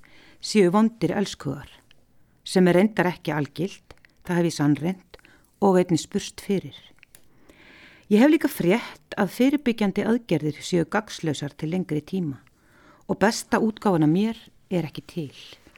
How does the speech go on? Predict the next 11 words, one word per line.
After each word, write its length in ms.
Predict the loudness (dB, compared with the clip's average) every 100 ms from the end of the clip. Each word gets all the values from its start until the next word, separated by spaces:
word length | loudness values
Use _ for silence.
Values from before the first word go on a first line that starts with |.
| _ _ _ _ _ _ -20 _ -20 _ -20 -4
Allir 240 | -4 -2 -2
þessir 260 | -2 -4
dagar. 360 | -4 -4 -4 -14 -20 _ _ _ _ _ _ _ _ _ _ _ -20 -20 _ _ -20
Skammdegislægðir 1200 | -12 -2 4 4 4 4 4 2 2 4 4 2
þyrla 440 | 2 0 0 -2 -2
sér 220 | 0 2
yfir 240 | 2 2 0
okkur 240 | -2 -2
ein 240 | 0 2 2
af 120 | 2
annarri 340 | 0 0 -2